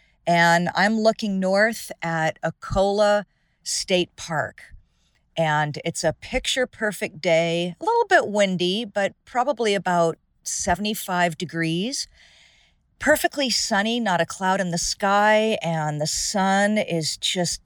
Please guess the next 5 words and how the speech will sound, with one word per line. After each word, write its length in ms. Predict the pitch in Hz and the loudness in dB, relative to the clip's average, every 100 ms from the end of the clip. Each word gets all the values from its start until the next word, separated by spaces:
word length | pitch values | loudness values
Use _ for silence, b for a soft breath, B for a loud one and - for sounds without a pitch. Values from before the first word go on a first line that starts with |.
| 175 - | -12 -2
glistening 920 | 180 175 180 196 - 185 165 156 160 - _ _ _ _ - | 0 2 2 0 -2 -4 -4 -4 -6 -10 _ _ _ _ 2
on 260 | 170 165 | 4 4
the 100 | 156 - | 0 2
ocean. 800 | 196 220 - 226 208 214 214 202 _ _ _ - | 2 2 0 0 0 0 -4 -6 _ _ _ 0
There 220 | 175 165 | 4 4